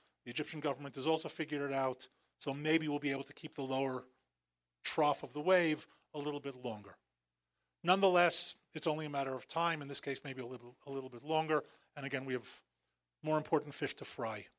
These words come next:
in the north. Before I move to what's happening in the north and around us, uh, a few words about what happened there, because here again, uh,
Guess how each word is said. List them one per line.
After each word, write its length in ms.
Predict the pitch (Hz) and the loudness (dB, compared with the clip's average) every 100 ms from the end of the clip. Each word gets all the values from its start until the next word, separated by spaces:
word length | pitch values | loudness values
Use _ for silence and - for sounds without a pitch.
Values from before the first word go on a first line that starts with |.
| _ | _
in 60 | 117 | -20
the 60 | 110 | -18
north. 260 | 98 - _ _ _ _ _ _ _ _ | -18 -20 _ _ _ _ _ _ _ _
Before 200 | 147 214 | 8 12
I 100 | 233 | 12
move 200 | 226 202 | 10 4
to 120 | - 190 | 4 4
what's 160 | 180 | 6
happening 320 | 185 185 180 | 6 6 2
in 80 | 170 | -4
the 60 | 160 | 0
north 300 | 165 170 165 | 4 4 4
and 80 | 151 | -2
around 380 | 151 156 156 | 2 2 0
us, 300 | 127 - - - - _ 147 | -2 -2 -4 -6 -20 _ -8
uh, 200 | 139 - | -6 -6
a 60 | - | -8
few 240 | - 196 | -2 4
words 260 | 190 175 175 | 6 6 4
about 180 | 156 147 | 0 0
what 120 | 131 | 2
happened 400 | 160 170 165 143 | 4 4 0 -4
there, 260 | 127 123 - _ _ _ | -4 -4 -8 _ _ _
because 380 | 135 151 131 - - | -6 -4 -4 -6 -4
here 160 | 175 160 | 0 0
again, 400 | 156 151 147 139 _ _ _ - | 2 0 0 -8 _ _ _ -10
uh, 200 | 131 | -8